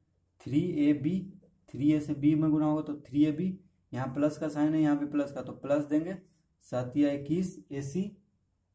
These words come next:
देखिए यहाँ पे ए है, यहाँ सी है, तो इक्कीस एसी हो जाएगा। उसके बाद अब इसमें आ जाते हैं, तो माइनस माइनस क्या होगा, माइनस यहाँ भी है, माइनस यहाँ भी, प्लस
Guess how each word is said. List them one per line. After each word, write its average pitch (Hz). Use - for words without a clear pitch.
देखिए 135
यहाँ 123
पे 123
ए 143
है, 151
यहाँ 131
सी 147
है, 170
तो 127
इक्कीस 147
एसी 147
हो 151
जाएगा। 160
उसके -
बाद 143
अब 135
इसमें 147
आ 147
जाते 147
हैं, 185
तो 117
माइनस 139
माइनस 151
क्या 165
होगा, 139
माइनस 131
यहाँ 147
भी 156
है, 165
माइनस 147
यहाँ 135
भी, 123
प्लस 151